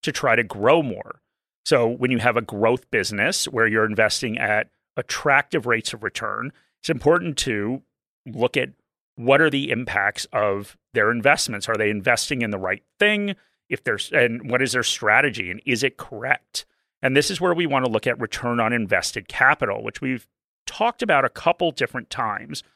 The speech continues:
but simply buying growth and earning the same return as your cost of capital isn't really doing anything for investors.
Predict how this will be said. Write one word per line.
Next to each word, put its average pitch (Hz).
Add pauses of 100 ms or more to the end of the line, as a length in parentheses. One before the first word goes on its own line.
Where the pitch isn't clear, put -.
(240)
but 156
simply 196
buying 156
growth 104
and 127
earning 127
the 117
same 135
return 139
as 110
your 120
cost 107
of 113
capital 127 (320)
isn't 160
really 143
doing 113
anything 95
for 101
investors. 107